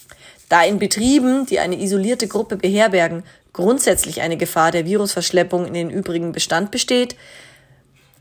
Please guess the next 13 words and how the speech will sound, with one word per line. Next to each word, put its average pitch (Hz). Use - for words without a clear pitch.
wird 208
in 190
diesem 190
Fall 160
keine 151
Impfung 160
empfohlen. 151
Bei 180
gesunden 226
Pferden 208
auf 180
benachbarten 175
Höfen, 185